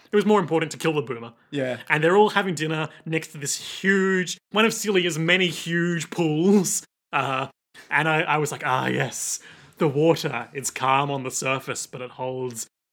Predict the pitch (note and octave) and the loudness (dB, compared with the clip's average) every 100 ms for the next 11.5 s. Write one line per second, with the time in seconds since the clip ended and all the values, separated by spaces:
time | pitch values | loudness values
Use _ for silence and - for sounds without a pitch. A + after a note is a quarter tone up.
0 | _ _ - D#3+ C#3 C3 C#3 C3+ - - | _ _ -4 -2 -2 -4 -4 -4 -6 -18
1 | - - - _ - C3+ C3 B2+ C#3 C3 | -10 -8 -8 _ -12 -10 -8 -8 -6 -6
2 | D3+ - - D#3+ D3 C#3 A#2+ G2 - _ | -6 -4 -4 -2 0 0 -2 -6 -14 _
3 | A#2 A2 B2+ C3 C3 B2+ D3 D#3 C#3 - | -20 -12 -8 -8 -6 -6 0 2 2 -2
4 | - - - _ B2 - D3+ C#3 C#3 B2+ | -4 -6 -14 _ -18 -6 -4 -2 -2 0
5 | A2+ D3 - E3 E3+ D#3+ - D#3+ E3 D#3+ | 0 -2 -2 -2 -2 -4 -2 -2 -2 -2
6 | E3 C#3+ E3 F#3 D#3 - D#3 E3+ C#3 B2 | -4 -4 -2 0 0 -2 0 0 0 -2
7 | B2 C3 - D3 C#3+ C#3+ C#3 C3+ A#2+ C3+ | -8 -8 -4 0 2 0 0 -2 -4 -4
8 | C3 C3+ C3+ C3 D3+ D#3+ D3 C#3+ C#3 - | -4 -2 -4 -4 -2 -2 -2 -4 -4 -6
9 | E3+ F3 D3 A#2 - _ - B2+ A4 - | -6 -4 -4 -6 -12 _ -16 -12 -12 -14
10 | _ _ - D#4 - _ - B3+ - F3 | _ _ -10 -10 -10 _ -8 -6 -6 -8
11 | - A#3+ F#3 A#2+ G#2 | -6 -6 -6 -10 -16